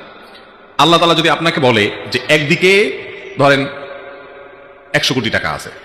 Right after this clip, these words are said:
এই টাকা তোমাকে দেওয়া হবে, তুমি চাইলে এই টাকার মালিক তুমি হয়ে যাবা। এই টাকা পাওয়ার পর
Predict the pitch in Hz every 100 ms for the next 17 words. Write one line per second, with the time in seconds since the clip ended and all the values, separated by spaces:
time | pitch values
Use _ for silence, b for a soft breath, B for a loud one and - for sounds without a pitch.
0 | - - - - - - _ - 151 160
1 | 135 131 131 135 127 - - - - -
2 | - 92 110 110 131 110 117 113 143 -
3 | - - - - - - - - - 123
4 | 120 113 110 123 127 123 127 135 185 -
5 | - - - - - - - 180 - 180
6 | 180 180 151 151 147 147 135